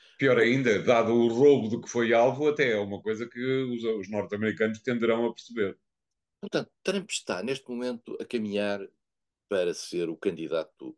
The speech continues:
Speaker 2: eh, republicano. E a questão que põe-se em saber é como é que isto funciona relativamente ao candidato democrático, que será, contra, com toda a certeza, Joe Biden,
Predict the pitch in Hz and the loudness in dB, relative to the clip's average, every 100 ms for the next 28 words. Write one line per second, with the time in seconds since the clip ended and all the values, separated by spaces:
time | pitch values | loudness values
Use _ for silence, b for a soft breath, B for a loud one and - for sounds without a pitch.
0 | _ 71 69 67 - 90 76 62 - - | _ -12 -10 -10 -8 -8 -8 -14 -18 -18
1 | - _ b b b b - 110 - 104 | -20 _ b b b b -10 -8 -6 -8
2 | - 110 123 110 131 127 156 247 - b | -6 -8 -8 -10 -10 -6 -6 -8 -14 b
3 | b _ - - _ 117 113 104 - 110 | b _ -20 -20 _ -6 -6 -8 -12 -12
4 | - 127 127 107 104 95 101 101 98 101 | -8 -6 -6 -8 -8 -10 -8 -6 -6 -6
5 | 95 90 101 - 92 78 - _ 82 80 | -8 -4 -4 -6 -12 -16 -18 _ -14 -6
6 | 110 123 117 _ _ - 101 - - 71 | -6 -6 -12 _ _ -8 -8 -8 -12 -8
7 | 76 - _ _ - 69 64 - 71 71 | -8 -8 _ _ -20 -18 -18 -18 -18 -12
8 | 80 - - 104 104 98 - - 95 78 | -12 -12 -8 -8 -6 -8 -12 -6 -4 -2
9 | 76 69 - | -4 -8 -10